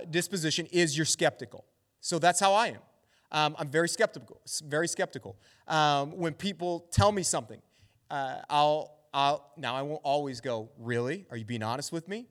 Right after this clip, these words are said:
But in my head, I'm like, "Mm, I don't know." Uh, if they say they know somebody, I don't just naturally go, "Oh, you do?" I, I'm thinking, "Do they really know?" Like, that's just me. If, if someone was up here right now, if I was sitting in your spot right now and listening to me, I would be questioning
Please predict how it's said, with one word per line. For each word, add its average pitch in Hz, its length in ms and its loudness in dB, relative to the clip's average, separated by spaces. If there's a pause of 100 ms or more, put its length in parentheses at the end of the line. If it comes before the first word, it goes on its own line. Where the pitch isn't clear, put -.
(140)
But 135 120 -2
in 131 60 0
my 123 140 -2
head, 180 320 -2 (200)
I'm 113 120 -8
like, 98 220 -8 (260)
"Mm, 104 400 -10
I 101 40 -10
don't 104 120 -12
know." 110 220 -10 (1000)
Uh, 127 320 -2
if 143 120 -8
they 151 100 -4
say 175 160 0
they 175 120 0
know 220 140 8
somebody, 123 460 2 (360)
I 151 60 4
don't 175 120 -2
just 147 140 -12
naturally 156 260 -4
go, 143 140 -4
"Oh, 214 120 4
you 170 140 -2
do?" 151 380 -4 (640)
I, 131 200 -2
I'm 131 120 -6
thinking, 131 260 -4
"Do 117 120 -4
they 117 100 2
really 185 220 -4
know?" 95 220 -10 (320)
Like, 143 120 0
that's 170 220 2
just 185 200 -6
me. 180 280 -4 (160)
If, 160 200 -2
if 196 140 0
someone 202 400 2
was 175 180 -2
up - 140 4
here 202 140 0
right 196 200 4
now, 175 120 0
if 170 100 -4
I 160 60 2
was 143 100 -4
sitting 240 420 0
in 190 220 -4
your 196 200 2
spot 196 300 4
right 180 180 4
now 175 240 4
and 156 180 -4
listening 175 320 0
to 156 60 -2
me, 165 220 -2
I 170 180 8
would 202 140 0
be 175 120 -6
questioning 135 760 -2